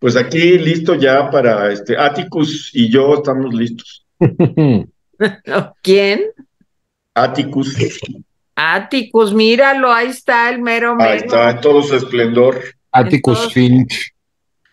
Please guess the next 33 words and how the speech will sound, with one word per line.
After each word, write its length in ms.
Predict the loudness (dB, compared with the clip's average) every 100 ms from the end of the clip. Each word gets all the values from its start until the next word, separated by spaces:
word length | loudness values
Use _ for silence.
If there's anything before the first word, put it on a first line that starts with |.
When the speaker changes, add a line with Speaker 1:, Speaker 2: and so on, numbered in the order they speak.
| _ _ -6
Speaker 1:
Atticus 580 | -2 -2 -4 -8 -8 -4
Finch, 480 | -2 -2 -2 -4
exa-, 60 | -4
Speaker 3:
en 140 | -6 -4
todo 100 | -4
su 60 |
Speaker 1:
exactamente. 580 | 0 0 0 -4 -4 -4
Speaker 3:
mágico 520 | -4 -4 -8 -12 -6
esplendor, 880 | -6 -6 -4 -4 -2 0 2 2 -2 -6 -20 -14
y 120 | -8
le 120 | -2 0
Speaker 1:
Así 300 | 0 0 0
Speaker 3:
está, 200 | 2 0
Speaker 1:
es. 360 | -4 -8 -12 _ _ _ _ _ _ _ _ _ _
Speaker 3:
le 200 | -8 -4
está 520 | -4 -4 -4 0 0 0
saludando 840 | -2 -4 -6 -4 -2 -2 -2 0
a 160 | 0 0
un 300 | -2 -8 -6
ruiseñor. 960 | -4 -4 -4 -4 -4 -4 -6 -6 -8 -12 -20 _ _ _ _ _ _ _ _ _ _ -2
Speaker 1:
A, 80 |
a, 560 | -2 2 2 2 2 0
a 80 | 2
todos 260 | 4 4 2
los 120 | -2
ruiseñores, 680 | -4 -6 -6 -2 -2 -2 -4
después 300 | -4 0 0
Speaker 3:
A 20 |
Speaker 1:
del 100 | 0
juicio, 300 | 0 0 2
Speaker 3:
todos. 100 | 0
Speaker 1:
a 40 | 2
todos. 500 | 0 0 -10 -18